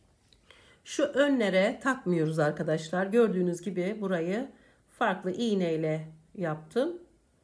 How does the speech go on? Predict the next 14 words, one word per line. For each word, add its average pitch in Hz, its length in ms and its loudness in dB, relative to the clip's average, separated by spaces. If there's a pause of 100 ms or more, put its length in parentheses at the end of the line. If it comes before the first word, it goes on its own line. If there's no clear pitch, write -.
(340)
Şu - 180 -14
önlere 214 520 0
takmayacağız. 190 1200 -4 (760)
Şöyle - 360 -2
ben 220 160 2
şu 214 180 -8
arkadan 185 580 2
başlıyorum. 214 920 -2 (2000)
Şöyle 175 680 0
göstereyim 175 640 -2
size. 165 600 -4 (1000)
Dediğim 233 380 2
gibi 170 380 0 (320)
uzunluğunu 240 880 0